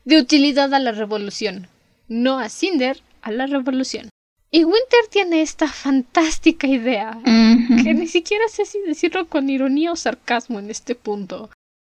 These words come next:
Speaker 1: que es ir a los tubos de lava a buscar un ejército.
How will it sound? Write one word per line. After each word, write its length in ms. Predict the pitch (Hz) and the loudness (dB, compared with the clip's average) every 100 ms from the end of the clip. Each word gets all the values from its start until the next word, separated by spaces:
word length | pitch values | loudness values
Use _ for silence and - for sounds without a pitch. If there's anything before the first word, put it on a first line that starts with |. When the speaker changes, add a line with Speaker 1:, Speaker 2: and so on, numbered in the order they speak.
| _ _ _ | _ _ _
Speaker 1:
que 240 | - 277 294 | -2 2 0
es 200 | - - - | -2 -8 4
ir 280 | 320 311 269 - - _ _ - | 6 6 -2 -14 -20 _ _ -2
a 80 | |
los 260 | 262 240 - | 0 0 -4
tubos 680 | - 294 254 240 240 - - | -2 0 2 0 0 -8 -14
de 220 | 214 202 220 | -10 -4 0
lava 400 | 247 254 - - _ _ _ - | 2 0 -4 -16 _ _ _ -6
a 80 | |
buscar 380 | 247 247 - 233 | -4 -4 -4 -4
un 120 | 220 | -6
ejército. 520 | 202 - 214 214 - | -10 -14 -14 -14 -18